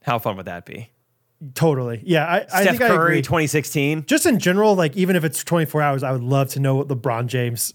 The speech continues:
Speaker 2: what it's like to be in LeBron James' body.
Speaker 1: In the body.
Speaker 2: Yeah. Like LeBron James on the Heat, like prime LeBron.
Speaker 1: Yeah.
Speaker 2: Just dominating everybody. So LeBron James is a basketball player. Kind of. Basketball is a spherical.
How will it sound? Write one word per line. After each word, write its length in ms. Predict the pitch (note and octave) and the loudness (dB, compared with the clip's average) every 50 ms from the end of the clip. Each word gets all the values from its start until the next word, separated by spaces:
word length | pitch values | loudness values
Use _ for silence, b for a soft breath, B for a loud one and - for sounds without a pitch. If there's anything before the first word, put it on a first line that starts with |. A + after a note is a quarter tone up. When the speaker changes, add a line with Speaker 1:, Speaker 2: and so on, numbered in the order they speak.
| _ - | _ -2
Speaker 2:
what 140 | F3 C#3+ C#3 | 0 0 0
it's 160 | C3+ - - | 0 0 -2
like 180 | C3+ C3 B2+ | -2 -2 -2
to 80 | - C3 | -4 -4
be 100 | B2 C3 | -2 -2
in 80 | B2+ B2 | -2 -2
LeBron 300 | A#2+ G#2+ - A2+ A2+ A#2+ | -4 -4 -4 -2 -2 -2
James' 240 | A2+ A#2 A2+ G#2+ G#2 A2 | -2 -4 -6 -6 -8 -10
body. 260 | - A2+ A2+ A#2+ A#2+ | -10 -12 -10 -8 -4
Speaker 1:
In 200 | B2 B2 A#2 G#2+ | -2 0 0 0
the 60 | G#2 F#2+ | 0 0
body. 500 | G#2 G#2 G#2+ G#2 G2+ E2+ - - - _ _ | 0 0 0 0 -2 -4 -6 -12 -20 _ _
Speaker 2:
Yeah. 340 | - C3+ C#3 C#3 A#2 G#2+ - b b b b b | -6 -2 -2 -2 -2 -4 -8 b b b b b
Like 140 | E3+ E3 D3+ | -4 -2 0
LeBron 420 | F3+ F3+ C#3+ E3 F3 E3+ E3+ E3+ D3+ | 0 -2 2 2 2 2 2 0 0
James 280 | D#3+ E3 D#3+ D3+ C#3 | 0 0 0 2 0
on 80 | D#3 C#3+ | 0 0
the 80 | C#3 | 0
Heat, 300 | C3 - C#3 C3 B2+ C3+ - | -2 -4 -6 -8 -8 -8 -8
like 220 | - D3 C#3+ - - | -6 -6 -6 -6 -6
prime 320 | - - D#3+ E3 E3+ F3+ | -4 -2 0 0 0 0
LeBron. 400 | F3+ F#3 D#3 D#3 D3 C3+ C3 B2+ A2+ | -2 -4 -2 -2 -2 0 0 0 0
Speaker 1:
Yeah. 180 | G2+ G2 G2 F#2+ _ _ _ _ _ _ _ - | 0 0 -2 -4 _ _ _ _ _ _ _ -4
Speaker 2:
Just 480 | - E3 D3+ C3+ - - - G2+ D#3 B2+ | 0 0 0 0 -2 -6 -10 -18 -16 -6
dominating 500 | - D#3 C#3+ D3+ D#3 D#3 D3+ D3+ D3 C#3 | -2 -2 0 0 0 0 0 0 0 0
everybody. 340 | C3 B2+ A#2 B2+ C3 C#3 D3 | -2 -2 -2 -4 -4 -4 -4
So 160 | - - E3+ | -2 0 0
LeBron 280 | D#3+ C#3+ E3 E3+ F3 E3+ | 0 2 2 2 2 2
James 180 | E3 D#3+ D#3+ C#3+ | 0 -2 -2 -2
is 40 | C3+ | -4
a 40 | |
basketball 460 | A#2+ C3 B2+ B2+ A#2+ - - C3 B2 A#2 | -4 -2 -2 -2 -4 -4 -4 -6 -6 -2
player. 180 | - B2 A#2 | -2 -2 0
Kind 300 | A#2 - - A#2+ - - | 0 0 0 0 0 0
of. 40 | - | 0
Basketball 420 | - - C#4 C4+ - C#5+ - - C5 | 4 4 2 4 4 0 0 0 -2
is 80 | B4+ | -2
a 60 | - C3 | -2 -4
spherical. 600 | A#4+ - - D#3+ E3 D#3+ D#3 D#3+ D#3+ D3 C#3+ | -6 -6 -2 0 0 0 2 2 0 0 0